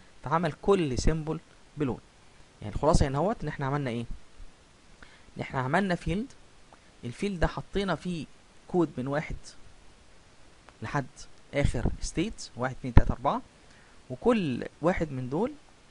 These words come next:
كل رقم له ماتشنج كلر في السوفت وير. فالسوفت وير بياخد الرقم ده وبناءً عليه يترجمه باللون ويلون الستيت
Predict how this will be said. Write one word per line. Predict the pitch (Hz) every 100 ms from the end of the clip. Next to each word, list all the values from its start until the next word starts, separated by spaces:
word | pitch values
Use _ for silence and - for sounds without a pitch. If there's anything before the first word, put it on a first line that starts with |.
| - 156
كل | 127
رقم | 170 240 269 - - - - -
له | 190 254 - -
ماتشنج | 147 185 170 - - 107 - - -
كلر | 185 220 - - - - -
في | -
السوفت | - - -
وير. | - - - - - - - - - - - - - - - - - - - - - - - - -
فالسوفت | 120 101 - 226 -
وير | 170 143
بياخد | 135 175 - 113
الرقم | 113 139 147 147
ده | 247 - - - - - - - - - 95
وبناءً | 110 139 214 180
عليه | 139 160 165 131
يترجمه | 117 - 151 135
باللون | 117 104 135 127 - - - -
ويلون | 113 107 123 127 127 - - - -
الستيت | 113 107 - 123